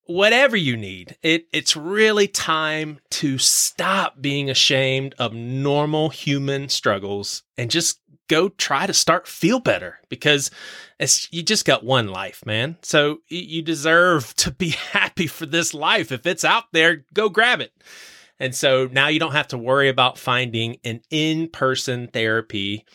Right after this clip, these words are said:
near you to help, which saves tons of time because we're all so busy, man. You live in a crowded city. You've got, like, a therapy appointment that's fifty minutes to an hour, but you got the drive time there and back. And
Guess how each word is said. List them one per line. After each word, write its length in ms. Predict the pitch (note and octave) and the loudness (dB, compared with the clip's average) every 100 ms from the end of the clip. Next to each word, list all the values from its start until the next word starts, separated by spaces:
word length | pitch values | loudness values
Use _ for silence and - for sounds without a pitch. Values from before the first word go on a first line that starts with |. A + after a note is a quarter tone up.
| _ _ A#2 | _ _ -4
near 340 | B2 B2 B2 | 0 4 4
you 440 | A#2 D3+ G3 B2 C#3 | 4 4 4 2 0
to 160 | - C3+ | -4 0
help, 360 | F#3 C3 - | 2 0 -2
which 260 | A#2 - - | -4 -2 0
saves 420 | D3+ C#3 C3+ - - | 2 2 0 -4 -8
tons 580 | - E3 D#3+ E3 E3 D3+ | -6 -2 2 4 4 2
of 140 | C#3 | 0
time 320 | - A#2 A#2 | 0 0 -2
because 260 | A#2 A2+ A2 | -2 -4 -2
we're 140 | A2 | 2
all 100 | A#2 | 2
so 240 | A#2 A#2+ G#2 | 2 0 0
busy, 400 | G2+ A2 G2 F#2+ | -2 -2 -2 -6
man. 240 | G#2 G#2+ | -6 -4
You 80 | D3+ | 2
live 160 | G#3 E3 | 2 2
in 80 | |
a 40 | A#2 | -2
crowded 520 | - B2+ C#3 D#3 A2 | -2 0 2 0 -2
city. 460 | - D3+ G3 A#3 _ - - - - | 0 2 2 -2 _ -20 -20 -18 -6
You've 160 | E3 | 0
got, 220 | F3 D3+ A#2 | 2 0 -2
like, 240 | G#2 - | -8 -10
a 40 | _ | _
therapy 360 | F3 G#3+ G3 G#3 | 2 2 2 0
appointment 420 | G3 F#3+ F#3 D3+ | 2 2 0 -6
that's 160 | D3+ - | -8 -2
fifty 400 | G3 - G3 F#3+ | -2 0 -2 0
minutes 540 | F#3 F#3 F#3+ F#3 - | 0 0 0 -2 -6
to 180 | - F3+ | -6 -2
an 80 | F#3 | 2
hour, 440 | D#3 D3 D3 D3 | 4 4 2 0
but 220 | B2 - | -4 -8
you 60 | C3 | -6
got 200 | C3+ - | -6 -8
the 60 | D3+ | -2
drive 360 | G3 F#3+ F#3+ | 2 2 2
time 380 | F#3 F3 E3 E3 | 2 2 2 0
there 420 | F3 F3+ E3+ F3 | 2 4 4 2
and 260 | D3+ F3 E3 | -2 -4 0
back. 560 | C#3+ C#3 C#3 C3 - _ _ - - _ _ - | 2 2 0 -4 -10 _ _ -20 -20 _ _ -10
And 140 | G#2+ | -10